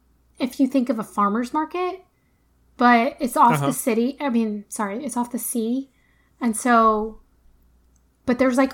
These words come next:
Speaker 1: all these little shops inside of this market, but there's also little vendors that sell their own crafts and stuff. And there's multiple layers to it and, like, levels. And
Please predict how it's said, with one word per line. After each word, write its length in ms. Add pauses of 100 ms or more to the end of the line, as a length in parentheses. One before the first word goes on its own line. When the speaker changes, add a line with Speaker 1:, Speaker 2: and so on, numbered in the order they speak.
Speaker 1:
all 140
these 200
little 220
shops 520
inside 540
of 100
this 220
market, 360
but 100
there's 180
also 480
little 220
vendors 760 (320)
that 180
sell 280
their 180
own 180
crafts 500
and 160
stuff. 560 (760)
And 560 (1000)
there's 240
multiple 300
layers 540
to 160
it 300 (180)
and, 460
like, 160
levels. 520 (140)
And 520